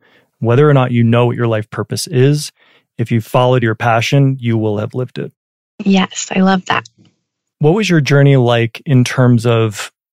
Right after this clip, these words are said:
Speaker 1: building your business? Just, like, the nuts and bolts aspect of it, 'cause you talked about how you ran a design studio and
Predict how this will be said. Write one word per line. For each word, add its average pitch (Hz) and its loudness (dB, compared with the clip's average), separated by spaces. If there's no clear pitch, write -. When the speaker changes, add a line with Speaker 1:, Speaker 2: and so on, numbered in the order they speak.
Speaker 1:
building 131 2
your 113 2
business? 113 -2
Just, - -4
like, 151 0
the 143 2
nuts 127 2
and 113 0
bolts 110 -4
aspect 113 -6
of 104 -6
it, 107 -8
'cause - -10
you 113 -2
talked 123 -2
about 113 0
how 117 -2
you 113 0
ran 110 -2
a 110 -4
design 110 -2
studio 107 -4
and 117 0